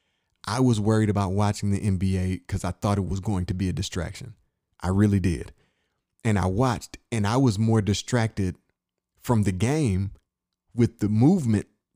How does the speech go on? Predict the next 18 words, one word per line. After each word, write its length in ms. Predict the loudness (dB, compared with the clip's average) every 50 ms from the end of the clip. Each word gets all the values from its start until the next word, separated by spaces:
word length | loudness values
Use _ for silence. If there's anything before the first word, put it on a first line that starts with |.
| _ _ _ _ 0 2
portion 420 | 4 4 4 2 2 0 0 0
of 160 | 0 0 -2
it 140 | -4 -10 -12 _ _ _ _ _ -12
than 220 | -4 -2 0 2
I 80 | 2 2
was 460 | 4 4 4 4 2 2 0 -2 -4 -8 _ _ _ _ _ _ _ _ _ _ -2
the 120 | 2 4
movement 420 | 6 6 6 6 4 2 0 0 0
portion 460 | 2 2 2 2 2 0 -2 -2 -2
being 280 | 0 2 2 2 2
distracted 500 | 0 -2 -4 -2 -2 -2 -2 -2 -4 -4
by 120 | -4 -4 -4
the 100 | -4 -6
game. 380 | -4 -2 -2 0 0 -2 -2 -2 0
And 160 | 0 2 2
that 200 | 2 0 -2 -4
surprised 580 | -8 -6 0 0 2 2 0 -6 -8 -10 -12
me. 160 | -14 -18 -20